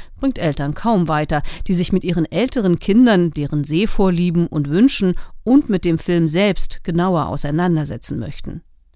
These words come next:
Vor allem mit Blick auf die Qualität des Films und die positiven Botschaften erscheint die Warnung "nicht für Kinder" jedenfalls recht rigide. So empfiehlt der katholische Filmdienst K F D Harry Potter und die Heiligtümer des Todes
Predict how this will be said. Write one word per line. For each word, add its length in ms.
Vor 180
allem 240
mit 160
Blick 260
auf 160
die 120
Qualität 640
des 160
Films 460
und 180
die 100
positiven 680
Botschaften 760
erscheint 340
die 160
Warnung 540
"nicht 320
für 140
Kinder" 500
jedenfalls 540
recht 260
rigide. 520
So 140
empfiehlt 340
der 140
katholische 720
Filmdienst 800
K 160
F 180
D 420
Harry 280
Potter 380
und 120
die 140
Heiligtümer 580
des 220
Todes 480